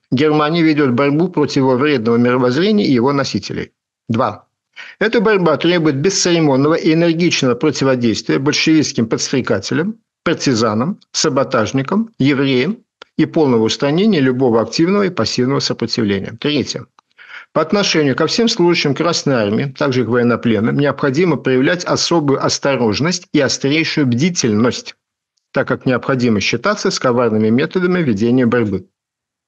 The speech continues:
Особенно непроницаемыми, непредсказуемыми, коварными и бесчувственными являются азиатские солдаты Красной Армии.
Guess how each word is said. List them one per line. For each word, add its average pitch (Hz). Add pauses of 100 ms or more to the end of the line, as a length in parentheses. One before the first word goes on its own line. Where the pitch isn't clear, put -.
(420)
Особенно 123
непроницаемыми, 107
непредсказуемыми, 113
коварными 120
и 143
бесчувственными 110 (160)
являются 131
азиатские 117
солдаты 113
Красной 113
Армии. 92